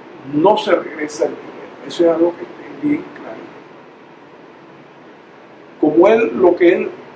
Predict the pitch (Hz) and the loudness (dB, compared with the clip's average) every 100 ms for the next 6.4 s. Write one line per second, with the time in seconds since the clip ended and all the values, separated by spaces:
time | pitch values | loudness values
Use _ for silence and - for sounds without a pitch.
0 | - - - 202 - - - 156 - - | -18 -18 -14 -10 -6 -2 0 0 -2 -4
1 | 170 - - - 165 160 - 160 - - | -6 -4 -10 -6 -2 -2 -2 -8 -8 -18
2 | - - - - - - 151 160 - 123 | -20 -20 -20 -20 -10 -6 -2 -4 -6 -16
3 | - - - - - - - - - - | -16 -20 -20 -20 -20 -20 -20 -20 -20 -20
4 | - - - 151 147 - 151 - - - | -20 -20 -10 0 0 2 0 -2 -16 -20
5 | - - 151 135 135 127 135 175 185 - | -20 -10 -6 -2 -2 -2 -2 0 0 -4
6 | - - - | -6 -2 0